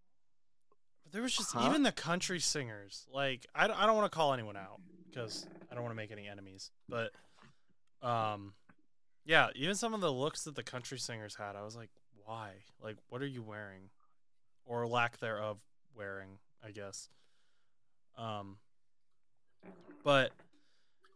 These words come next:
Speaker 1: it's not a Grammy Award show, not a basketball show.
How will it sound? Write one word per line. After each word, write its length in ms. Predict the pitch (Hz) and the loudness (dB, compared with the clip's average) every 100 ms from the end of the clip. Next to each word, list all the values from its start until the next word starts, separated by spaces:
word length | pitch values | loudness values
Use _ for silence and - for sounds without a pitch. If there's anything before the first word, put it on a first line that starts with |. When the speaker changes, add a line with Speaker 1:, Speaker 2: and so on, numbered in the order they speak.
| - - | -20 -12
Speaker 1:
it's 120 | - | 0
not 200 | 147 165 | 6 8
a 100 | 160 | 6
Grammy 440 | 135 147 143 143 | 4 2 4 4
Award 320 | 135 135 135 | 4 4 2
show, 220 | - 139 131 | 2 2 4
not 180 | 127 | 2
a 40 | 127 | 6
basketball 480 | 123 117 - 117 110 | 6 4 0 -2 -2
show. 440 | - 113 110 | 0 2 2